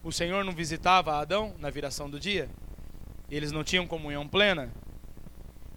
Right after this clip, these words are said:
Mesmo em Abraão, Isaac, Moisés, Jacó, eles não puderam ter comunhão plena. Somente depois de Jesus, o homem pôde ter comunhão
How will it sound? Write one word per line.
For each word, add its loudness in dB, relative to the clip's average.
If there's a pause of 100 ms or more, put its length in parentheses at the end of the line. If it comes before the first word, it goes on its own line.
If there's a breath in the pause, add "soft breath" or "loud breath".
(220)
Mesmo 8
em 4
Abraão, 6
Isaac, 0
Moisés, -2
Jacó, 2
eles 0
não 0
puderam 0
ter -4
comunhão -8
plena. -8 (640)
Somente 4
depois 4
de -2
Jesus, 0 (320 soft breath)
o -2
homem 4
pôde 4
ter 4 (300 soft breath)
comunhão 4